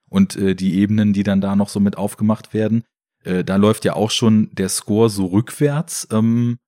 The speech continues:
wie es dann später auch in dieser finalen Operation, äh, immer beim blauen Team ist.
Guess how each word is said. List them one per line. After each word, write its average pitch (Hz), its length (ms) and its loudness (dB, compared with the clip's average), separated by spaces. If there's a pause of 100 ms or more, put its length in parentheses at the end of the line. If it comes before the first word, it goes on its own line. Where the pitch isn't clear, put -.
(240)
wie 101 100 -2
es 101 100 -2
dann 101 120 0
später 107 360 -2
auch 104 160 -4
in 92 160 0
dieser 92 480 -2
finalen 95 640 -2
Operation, 101 840 -2
äh, 95 140 -2 (120)
immer 101 220 -2
beim 92 200 -2
blauen 95 340 -2
Team 113 340 -4
ist. 120 280 -6